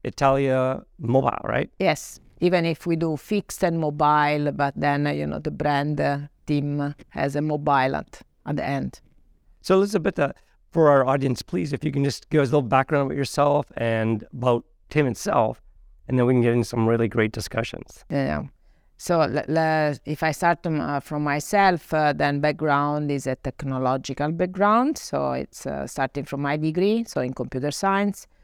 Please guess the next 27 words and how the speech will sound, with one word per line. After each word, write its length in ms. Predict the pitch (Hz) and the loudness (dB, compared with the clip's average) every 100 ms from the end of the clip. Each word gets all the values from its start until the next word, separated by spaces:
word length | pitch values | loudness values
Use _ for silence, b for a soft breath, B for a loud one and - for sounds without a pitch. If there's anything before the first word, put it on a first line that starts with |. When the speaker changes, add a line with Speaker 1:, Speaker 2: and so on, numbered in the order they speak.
| _ _ _ - | _ _ _ -2
Speaker 2:
And, 400 | 165 165 160 160 | 0 0 0 2
uh, 280 | 160 160 - | 2 2 0
mainly 960 | 165 175 185 185 185 180 180 175 175 165 | -2 0 0 0 0 0 0 0 0 -2
most 580 | 160 156 160 165 180 - | -8 -6 -4 0 0 0
of 80 | 160 | -2
my 200 | 156 151 | 0 -2
career, 680 | 160 151 156 156 151 143 | -2 0 0 2 2 2
uh, 320 | 151 147 147 - | 0 0 -2 -4
on 440 | 143 143 139 143 143 - | -6 -6 -6 -8 -12 -14
vendor 500 | 127 156 160 151 131 | -4 0 0 0 -2
side. 640 | - - - - 156 160 156 | -4 -6 -6 -6 -4 -2 -2
So 100 | 131 | -4
I've 200 | 123 - | -4 -4
been 180 | 139 135 | -4 -2
working 380 | 135 131 135 | -2 -2 -4
in 120 | 135 139 | -2 0
Alcatel 560 | 147 151 156 147 143 | 0 0 0 -2 -2
before 480 | 143 - 156 156 156 | -4 -6 -2 0 0
and 160 | 143 139 | 0 0
Ericsson 500 | 139 143 - 143 143 | 0 -2 -4 -4 -2
afterwards. 760 | 147 - 185 202 226 240 - - _ _ _ - | -4 -4 -4 0 2 0 -4 -18 _ _ _ -6
And 240 | 165 170 | -4 -2
most 300 | 196 196 - | -2 -2 -2
of 120 | 170 | -2
my 280 | 165 160 156 | 0 -2 -2
time 400 | 165 156 151 151 | -2 -2 0 -2
abroad. 680 | 143 139 127 117 151 190 | -2 -4 -4 -4 -4 -4